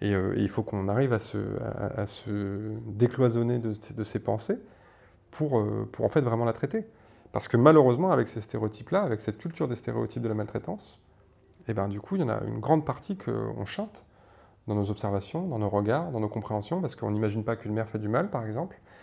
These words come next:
et donc du coup, on n'imaginera jamais que ça viendra de la mère. Or, euh,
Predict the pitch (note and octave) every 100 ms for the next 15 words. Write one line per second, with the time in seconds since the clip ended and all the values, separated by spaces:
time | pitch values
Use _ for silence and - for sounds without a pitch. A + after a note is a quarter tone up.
0 | - - G#2 G2+ G2+ D#3+ C#3+ A2+ G#2+ G#2
1 | G2+ G2+ A#2 C#3+ B2 A2+ B2 D#3 F3+ E3+
2 | - - _ _ _ - - _ _ _
3 | _ - B2 C3